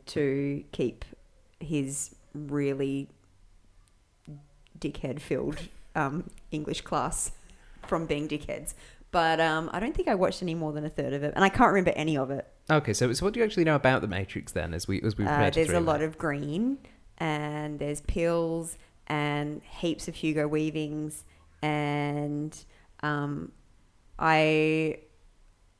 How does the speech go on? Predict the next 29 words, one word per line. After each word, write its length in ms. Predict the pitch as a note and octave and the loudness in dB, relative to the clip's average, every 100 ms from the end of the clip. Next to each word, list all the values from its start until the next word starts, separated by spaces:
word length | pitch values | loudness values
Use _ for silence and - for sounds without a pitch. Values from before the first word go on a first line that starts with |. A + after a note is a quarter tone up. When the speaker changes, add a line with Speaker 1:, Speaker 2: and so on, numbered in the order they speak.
| - | -2
Speaker 1:
when 200 | F#3+ G3 | 2 4
I 100 | G#3 | 4
think 160 | G#3 | 0
of 60 | F#3+ | -4
The 80 | E3+ | -2
Matrix, 380 | D#3 - C#3+ - | -2 -2 -4 -2
all 140 | E3 | 2
I 80 | E3 | 2
think 200 | E3 D#3+ | 0 -2
of 140 | D3+ | -4
is 360 | - D3 D3 - | -4 -4 -4 -8
when 160 | - D3 | -6 -4
I 140 | D3 D3 | -4 -6
used 180 | D3+ - | -6 -4
to 60 | |
work 240 | D3 C3+ - | -4 -4 -4
at 180 | D3 - - | -8 -10 -8
Video 340 | D3 D3 D3 | -2 2 2
Easy, 600 | C#3 C#3+ D3 C#3+ C#3 C#3+ | 2 -2 -2 -2 -2 -4
and, 420 | - C#3 C#3 C#3 - - - | -4 -4 -4 -6 -10 -20 -8
um, 220 | D#3 D3 - | -4 -4 -2
when 140 | D3+ | 0
I 80 | D3 | 2
worked 260 | C#3 - | 2 0
there 80 | D#3 | -4
was 180 | C#3+ D3 | -6 -6
when 180 | C#3 C#3+ | -6 -4
Matrix 380 | C#3 - C3+ D#3 | -6 -6 -6 -4
Revolutions, 760 | C#3+ C3+ C#3+ - C#3+ E3 - | -4 -4 -4 -6 -8 -8 -12